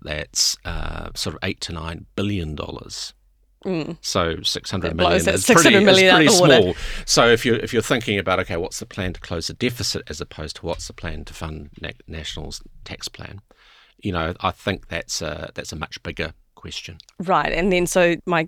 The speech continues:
Speaker 2: question bec-, about services and, and, and what impact people might see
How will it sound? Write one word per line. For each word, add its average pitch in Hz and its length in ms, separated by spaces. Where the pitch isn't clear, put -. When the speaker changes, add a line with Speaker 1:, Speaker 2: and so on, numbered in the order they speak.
Speaker 2:
question 175 420
bec-, - 220
about 170 240
services 214 720
and, 170 280
and, 156 480
and 165 320
what 170 160
impact 160 420
people 170 300
might 160 260
see 160 380